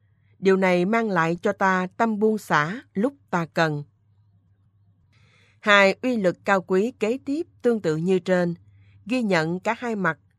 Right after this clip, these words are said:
tiêu cực và tích cực của một việc xấu hay tốt. Uy lực cao quý thứ năm chỉ các vị A-la-hán, người đã giác ngộ mới làm được. Đó là ý thức được cả hai khía cạnh này ngay tức thì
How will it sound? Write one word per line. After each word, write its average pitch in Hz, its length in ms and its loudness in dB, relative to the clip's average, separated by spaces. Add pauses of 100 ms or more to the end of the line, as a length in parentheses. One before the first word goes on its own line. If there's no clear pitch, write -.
tiêu 240 180 -2
cực 160 240 -4 (220)
và 180 120 0
tích - 300 -12
cực 165 180 -2 (220)
của 202 100 -2
một 202 260 -2
việc 160 180 -6
xấu 226 500 -6
hay 185 240 -2
tốt. 226 340 -4 (1120)
Uy 254 120 0
lực 190 240 0
cao 240 220 -4
quý 262 360 -6
thứ 320 100 -6
năm 214 300 -4 (360)
chỉ 175 180 0
các 196 260 -10
vị 170 240 -2
A-la-hán, 196 680 -4 (300)
người 196 160 2
đã 190 100 2
giác 269 300 -4
ngộ 165 440 -2 (100)
mới 233 180 0
làm 165 280 -2
được. 151 220 0 (580)
Đó 226 140 -2
là 180 300 4
ý 247 140 -4
thức 320 260 -14
được 175 260 -2
cả 175 120 0
hai 185 340 -2
khía 262 260 -8
cạnh 165 200 -4
này 156 400 -2
ngay 180 160 0
tức 302 240 -10
thì 156 300 -4